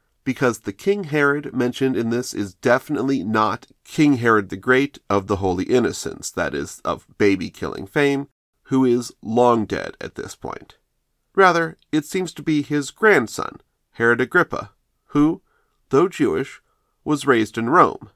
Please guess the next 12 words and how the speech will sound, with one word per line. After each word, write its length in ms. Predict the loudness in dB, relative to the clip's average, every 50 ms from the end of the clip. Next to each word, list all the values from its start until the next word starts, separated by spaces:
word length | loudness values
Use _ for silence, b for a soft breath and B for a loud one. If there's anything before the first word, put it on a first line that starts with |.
| _ _ _ _ _ _ _ _ _ _ _ _
And 320 | -4 -2 -2 -2 -2 -6 -10 -4
yes, 480 | -2 0 0 0 -2 -8 -10 -14 -20 _ _ _ _ _ _ _ _ _ _
the 180 | -4 0 0 0
Agrippa 500 | 0 2 4 4 4 4 4 0 -4 -4
part 260 | -4 -4 -4 -4 -4
of 80 | -6 -10
his 180 | -10 -8 -4
name 300 | -4 -2 -2 -2 -4 -6 _ _ _ _ _ _ _ _ -6
was 300 | 0 2 2 2 2 -2
in 100 | -4 -2
honor 320 | -2 -2 0 0 0 -2
of 240 | -4 -4 -8 -8